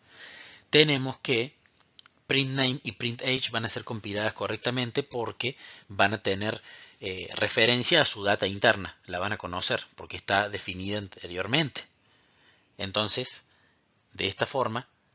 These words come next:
no hace falta que incluyamos person en functions punto h y sí en el C P P, que es donde se necesita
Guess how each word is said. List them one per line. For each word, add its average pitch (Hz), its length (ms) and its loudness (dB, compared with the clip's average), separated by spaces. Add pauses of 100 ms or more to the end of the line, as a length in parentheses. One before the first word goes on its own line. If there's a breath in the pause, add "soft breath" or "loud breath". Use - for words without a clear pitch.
(360)
no 95 140 -4
hace 98 160 -2
falta 101 260 -2
que - 100 -10
incluyamos 95 460 -8
person 104 420 0 (1300 soft breath)
en 107 320 -2 (300)
functions 107 400 -2
punto 123 240 -2
h 127 200 6
y 180 80 4
sí 117 280 2
en 104 80 -4
el 95 80 -4
C - 140 0
P - 120 -4
P, 117 180 0
que 127 120 0
es 107 60 0
donde 107 200 -6
se 104 140 -2
necesita 98 440 -2